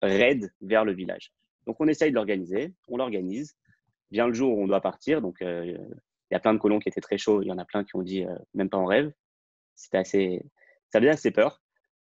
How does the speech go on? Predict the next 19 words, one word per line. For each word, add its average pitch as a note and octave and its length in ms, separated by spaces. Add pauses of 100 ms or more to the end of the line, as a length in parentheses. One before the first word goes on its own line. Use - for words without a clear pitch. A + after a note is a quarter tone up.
(100)
Donc, G2+ 120
on C#3 60
commence E3+ 320
le A#2 80
truc, F#3 500
euh, G2 500 (340)
le, B2 420
l'animateur A#2+ 580
parle, C#3 380 (160)
part C#3 260
avec G#2 300
le G2+ 60
groupe A#2+ 260 (200)
et, A#2+ 180
euh, A2 140
moi, A2+ 160
je - 80
suis A2+ 160
derrière. G#2+ 500